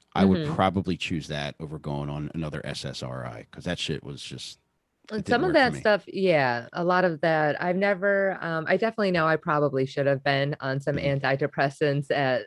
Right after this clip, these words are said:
Speaker 2: s-, certain points in my life, but I've also never wanted to be one of those people that has to take it forever. Like, my mom
Speaker 1: Yeah,
Speaker 2: has to
Speaker 1: yeah, I
Speaker 2: take
Speaker 1: felt that.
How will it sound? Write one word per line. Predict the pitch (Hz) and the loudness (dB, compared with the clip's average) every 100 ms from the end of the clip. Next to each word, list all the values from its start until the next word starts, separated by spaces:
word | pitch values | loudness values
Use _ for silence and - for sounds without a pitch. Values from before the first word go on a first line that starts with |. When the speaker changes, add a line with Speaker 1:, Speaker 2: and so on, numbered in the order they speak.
| - | -12
Speaker 2:
s-, | 131 156 139 | -10 -8 0
certain | 160 139 | 0 0
points | 139 143 131 131 - | -2 -2 -2 -6 -6
in | 143 | -4
my | 131 131 | -2 0
life, | 127 123 139 | 0 0 0
but | 165 | 0
I've | 160 | 4
also | 160 160 165 | 2 2 2
never | 156 147 147 | 2 4 4
wanted | 143 139 | 2 2
to | 139 | 0
be | 143 | 0
one | 139 | 2
of | 131 | 0
those | 131 | -2
people | - 143 135 | -2 -2 0
that | 135 123 | 0 -2
has | 139 131 | -6 -4
to | 139 | -6
take | - 139 | -4 -4
it | 131 | -4
forever. | - 120 117 160 202 185 | -6 -6 -4 -4 -4 -2
Like, | 151 | 0
my | 160 151 | 0 0
mom | 147 113 | 2 4
Speaker 1:
Yeah, | 101 | 4
Speaker 2:
has | - 151 143 | 2 -2 -2
to | 90 | -2
Speaker 1:
yeah, | 87 | 0
I | |
Speaker 2:
take | 92 | 0
Speaker 1:
felt | 107 76 | -2 -4
that. | 80 76 | -6 -8